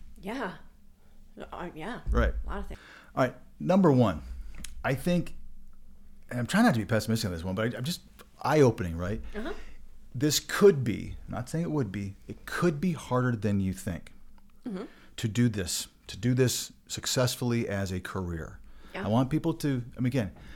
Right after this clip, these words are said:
Speaker 2: my goal here is to open your eyes. The more, the more aware you are, the better chance you have of something like this not happening.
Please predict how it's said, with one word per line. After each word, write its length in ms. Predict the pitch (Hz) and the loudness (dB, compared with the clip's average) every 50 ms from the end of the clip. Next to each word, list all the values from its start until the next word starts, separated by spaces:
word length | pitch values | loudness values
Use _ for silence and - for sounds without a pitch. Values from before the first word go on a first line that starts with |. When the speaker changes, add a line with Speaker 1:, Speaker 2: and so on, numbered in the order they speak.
| - - | -6 2
Speaker 2:
my 180 | 104 117 131 147 | 4 6 6 6
goal 280 | 135 139 143 135 131 117 | 6 4 4 4 6 6
here 260 | 107 123 120 117 107 | 6 4 4 4 4
is 100 | 104 - - | 2 0 -4
to 380 | - 107 101 98 98 101 104 - - - - - | -4 -2 -2 0 -2 -2 -4 -8 -14 -14 -2 0
open 240 | 117 - - 165 165 | 0 2 4 4 4
your 180 | 156 139 127 120 | 6 6 6 6
eyes. 380 | 120 120 117 117 110 - - - - - | 6 4 4 2 2 0 -4 -10 -12 -8
The 60 | - | -2
more, 340 | 92 95 104 120 135 127 - - | 0 2 4 4 2 2 0 -2
the 80 | 110 113 | 0 2
more 320 | 107 117 139 147 139 143 - - _ _ - | 4 4 6 4 2 0 -2 -14 _ _ -4
aware 400 | 117 104 92 101 113 120 127 131 | -2 -2 2 4 4 6 6 4
you 220 | 117 104 98 92 87 | 4 2 2 0 -2
are, 320 | 87 90 92 98 101 - - - | -2 -2 -2 -4 -6 -8 -10 -12
the 60 | 90 | -4
better 200 | 87 113 117 117 | 0 2 2 2
chance 260 | - - 110 107 - | 2 0 0 0 0
you 80 | 110 92 | 0 0
have 160 | 92 92 92 | 0 0 -2
of 100 | 95 - | -2 0
something 200 | - 110 110 104 | 2 2 2 2
like 160 | 104 104 - | 0 0 -2
this 160 | 104 98 - 117 | -4 -4 0 2
not 240 | 131 151 156 139 98 | 2 4 4 4 2
happening. 360 | 87 85 82 - - - | 2 -2 -6 -10 -12 -16